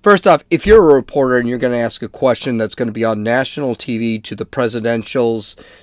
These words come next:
to the president's administration, have your question prepared and don't stumble through it. I h-, hate when people say, "Um, um, um, um," all the time.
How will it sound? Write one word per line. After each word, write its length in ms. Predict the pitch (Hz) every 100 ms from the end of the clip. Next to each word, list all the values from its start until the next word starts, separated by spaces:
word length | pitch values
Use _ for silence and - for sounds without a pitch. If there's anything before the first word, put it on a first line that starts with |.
| _
to 180 | - 127
the 140 | 113
president's 800 | - 139 135 143 131 127 127 - -
administration, 880 | 127 117 117 - 127 123 - 143 - - - -
have 200 | - 190
your 120 | 262 247
question 420 | - 180 - 151
prepared 440 | 123 120 135 117
and 80 | 113
don't 180 | 120 -
stumble 420 | - 131 113 107
through 260 | - 107 85
it. 140 | - - - -
I 400 | 170 180 196 180 - - -
h-, 160 | - - _ _ _ _ _
hate 420 | - - 214 202 151
when 160 | 147
people 240 | 147 139 120
say, 240 | - 113 -
"Um, 280 | 127 123 123
um, 240 | 120 117 -
um, 240 | 113 110
um," 260 | 110 107 98 _ _ _ _ _ -
all 240 | 139 127
the 100 | 107
time. 360 | - 104 87